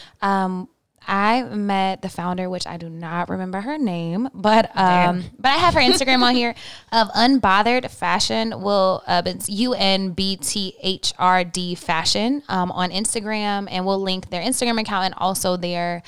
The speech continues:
Speaker 1: website. But, um, she is an Afro-Latina woman who wanted to be a fashion designer,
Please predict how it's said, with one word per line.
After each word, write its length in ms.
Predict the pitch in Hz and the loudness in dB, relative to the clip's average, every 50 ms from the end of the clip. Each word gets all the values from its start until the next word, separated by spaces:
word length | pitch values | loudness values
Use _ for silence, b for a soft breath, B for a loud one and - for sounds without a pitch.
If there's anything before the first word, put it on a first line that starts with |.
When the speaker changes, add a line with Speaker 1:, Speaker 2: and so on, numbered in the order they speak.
| B B B B B B B | B B B B B B B
Speaker 1:
website. 800 | - 175 190 226 294 294 - - - 185 175 165 175 190 208 185 | -6 0 2 2 2 2 0 -2 -2 0 0 0 0 -2 -4 -2
But, 220 | 190 202 196 190 - 185 | -2 -4 -4 -4 -4 -2
um, 320 | 190 185 185 180 185 185 | 0 0 0 0 -2 -2
she 200 | 180 - 214 214 | -4 -2 -2 -4
is 100 | 202 190 | -4 -6
an 80 | 190 202 | -6 -6
Afro-Latina 800 | - 208 220 - 226 233 226 226 220 220 208 208 196 190 190 185 | -6 -6 -4 -4 -4 -2 -2 -4 -4 -4 -4 -4 -2 -2 -2 -2
woman 480 | 190 226 247 247 240 233 226 220 220 220 | -2 -2 0 0 0 0 -2 -2 -4 -6
who 460 | 196 - 214 202 190 190 190 185 185 | -6 -6 -6 -6 -6 -6 -6 -6 -6
wanted 280 | 175 190 202 208 202 | -4 -4 -4 -4 -4
to 60 | 202 220 | -6 -6
be 80 | 214 | -6
a 40 | 202 | -4
fashion 320 | - 185 180 190 - 208 | -2 -2 -2 -2 -2 -4
designer, 540 | 196 202 190 196 196 196 196 196 190 196 190 | -6 -6 -4 -4 -4 -2 -2 -4 -4 -6 -6